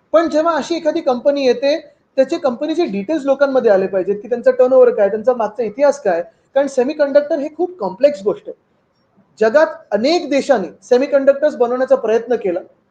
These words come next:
पण तो यशस्वी ठरलेला नाहीये. कुठेतरी आपल्या देशात आपण ह्या इंडस्ट्रीला आणू इच्छित आहोत, पण हे होत असताना आपल्या राज्यातले इन्व्हेस्टमेंट, जी कुठची इन्व्हेस्टमेंट आपण त्या कंपनीत देखील करू, सबसिडी म्हणून असेल, इन्सेंटिव्ह म्हणून असेल, पीएलआय म्हणून असेल, ती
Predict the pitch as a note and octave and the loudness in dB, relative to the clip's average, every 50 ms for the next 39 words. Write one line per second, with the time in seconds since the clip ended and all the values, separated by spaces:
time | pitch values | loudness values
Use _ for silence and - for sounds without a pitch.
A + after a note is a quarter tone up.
0 | _ _ - C4+ C#4 - D4+ D#4+ C#4 A3 F#3+ - C4+ A3 C#4 C#4 B3 A3+ G#3 A3 | _ _ 0 0 0 0 -2 -2 -2 -2 -2 -4 -6 -6 -6 -6 -4 -2 -2 0
1 | A3 G#3+ G#3 F#3+ F3 D#3+ D#3 D3 C3+ _ _ _ _ _ _ _ - C#4 C#4 D4+ | 0 0 0 -2 -2 -6 -10 -14 -18 _ _ _ _ _ _ _ -6 -4 -4 -4
2 | D#4 E4 E4 D#4+ D4 C#4 C#4+ D#4 D4+ A3+ A#3 A3+ - D4+ D#4 D#4 D#4 - A3+ A#3 | -2 0 0 2 0 0 0 -2 -4 -2 -4 -4 -2 0 -2 0 0 -4 -4 -2
3 | D4 C#4 B3+ B3+ C4 C#4 D4 C#4+ - A#3 A3+ B3 B3+ B3+ - C#4 C4+ C4 A#3 G3+ | -2 -2 -2 0 0 0 -2 -2 -4 -2 0 2 2 2 0 -2 0 0 0 0
4 | A3 C#4 C#4+ C#4 - C#4 - A#3+ G#3 G#3+ B3 - - D4 C4 A#3 C4+ D#4+ E4 D#4+ | -2 -4 -6 -8 -8 -6 -4 -2 -2 -2 -2 -2 -4 -6 -4 -2 0 0 0 0
5 | D4 A#3+ - - A3+ A3 B3 C#4+ D#4+ - _ _ _ _ _ _ - A#3+ A3+ A#3 | 0 -2 -2 -2 -4 -4 -4 -4 -6 -8 _ _ _ _ _ _ -4 -4 -2 -2
6 | - D4 D4+ D#4+ E4+ E4+ F4 E4+ E4+ - - F#3 F3+ G3 G#3+ A3+ A3 G3 D4 D4+ | 0 2 4 4 6 4 4 0 -2 -8 -8 -4 0 0 0 0 0 2 2 2
7 | D4+ D#4 D#4 C4+ A3+ A3+ B3 A#3+ A#3+ - B3 G#3+ F#3 E3+ G3 B3+ C#4 D#4+ D4+ D4+ | 2 2 0 0 2 2 2 0 0 -2 -8 -8 -8 -8 -8 -8 -8 -8 -8 -6
8 | - D4+ C#4 B3+ B3 A3+ A#3+ C4 C4+ C4 A#3 A3+ C#4+ C#4+ C#4 - C#4 E4 D#4+ D#4+ | -6 -6 -4 -2 -4 -4 -4 -4 -2 -2 -2 0 -2 -2 0 2 2 2 2 0
9 | - A#3+ G#3 G3+ C4+ D4+ F4+ E4+ E4+ E4 - D4+ C#4+ G#3+ A3 F#3 F3 - A#3+ G#3+ | -2 -4 -2 -2 -2 0 0 0 0 -2 -2 -2 -4 -2 -2 -4 -2 -2 -4 -4
10 | - D4 C#4 C#4+ C#4 C4+ C4+ C4+ C4 B3+ C4 C4 A#3+ G#3+ G#3 G3 C4 C#4 C#4+ D4 | -4 -6 -4 -2 0 0 0 0 0 -2 -2 -4 -4 -4 -2 -2 -2 -2 -2 -4
11 | C#4+ C4+ C4 A#3+ A#3 A3 G3+ - G3+ G3+ G#3 _ _ _ _ _ _ _ - C#4+ | -4 -4 -4 -2 -2 -4 -2 -2 -4 -4 -6 _ _ _ _ _ _ _ -4 0
12 | C4+ C4+ D4+ E4+ F4+ F4 D#4+ D4+ C#4 A#3 G3 - - E3 E3 E3+ _ _ _ _ | 4 4 6 6 4 4 2 -2 -2 -2 -2 -4 -6 -8 -8 -10 _ _ _ _
13 | _ - D#4+ E4 F4 F4+ F4 | _ -4 -2 0 0 -2 -2